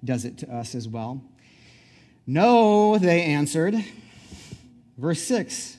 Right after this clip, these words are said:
"Cast the net on the right side of the boat," he told them, "and you'll find some." Who in here, by the way, has been fishing on the wrong side of the boat, perhaps? I'll just leave that with you. So they did,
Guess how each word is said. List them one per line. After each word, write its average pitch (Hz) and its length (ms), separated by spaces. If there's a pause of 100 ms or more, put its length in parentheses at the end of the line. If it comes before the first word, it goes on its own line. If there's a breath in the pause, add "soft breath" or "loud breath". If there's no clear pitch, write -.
(1080 soft breath)
"Cast 247 340
the 269 80
net 254 400
on 208 140
the 208 80
right 240 260
side 240 260
of 202 120
the 214 80
boat," 285 240
he 226 160
told 175 260
them, 226 140
"and 214 80
you'll 320 160
find 262 360
some." 339 380 (1700)
Who 240 180
in 202 140
here, 190 200
by 143 200
the 123 80
way, 120 380 (1400)
has 156 180
been 143 180
fishing 143 400
on 120 140
the 120 80
wrong 120 320
side 110 240
of 104 80
the 107 40
boat, 104 320
perhaps? 92 600 (920)
I'll 107 80
just 110 120
leave 110 180
that 98 200
with 92 200
you. - 140 (2000)
So 233 180
they 302 120
did, 254 540